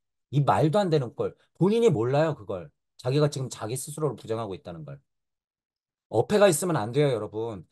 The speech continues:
너 지금 생각으로 지금 참나를 찾건 명상을 하고 있건 계속 들어가고 있잖아. 생각을 버렸다고? 없는 상태라고? 그게 무의식이라고? 거짓말하고 있네.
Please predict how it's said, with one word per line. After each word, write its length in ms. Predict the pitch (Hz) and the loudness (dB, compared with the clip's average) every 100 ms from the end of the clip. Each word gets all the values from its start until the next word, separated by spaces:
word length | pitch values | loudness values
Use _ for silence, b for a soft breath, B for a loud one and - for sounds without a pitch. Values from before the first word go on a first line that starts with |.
| b b | b b
너 240 | 143 185 | 4 4
지금 220 | 202 196 202 | 2 -4 -4
생각으로 600 | 220 220 220 190 180 151 | -4 -2 -2 -2 -4 -4
지금 260 | 147 156 | -4 -4
참나를 420 | 151 196 196 185 | -4 -4 -2 -2
찾건 300 | 151 151 180 | -6 -6 -2
명상을 400 | 139 120 170 175 | 0 0 -2 0
하고 160 | 160 151 | 0 0
있건 300 | 147 - 156 | -2 -6 -4
계속 320 | 151 151 156 | -4 -6 -4
들어가고 380 | 156 160 156 139 | 2 4 4 0
있잖아. 320 | 131 127 113 b b | -4 -8 -10 b b
생각을 440 | 214 214 214 190 | -2 2 4 2
버렸다고? 600 | 135 123 147 131 135 180 b | 0 0 0 -2 -4 -6 b
없는 400 | - 151 185 196 | 2 4 4 0
상태라고? 520 | 170 156 151 139 165 | -2 -2 -2 -2 -4
그게 260 | - 143 160 | -6 0 0
무의식이라고? 1300 | 120 120 135 165 151 156 156 - 185 165 127 185 190 _ _ - | -2 -2 2 4 4 2 0 -6 -6 -4 -4 -6 -8 _ _ -8
거짓말하고 720 | 120 135 165 147 120 117 131 | -4 -2 -2 -2 -4 -8 -12
있네. 360 | 107 85 82 | -14 -18 -20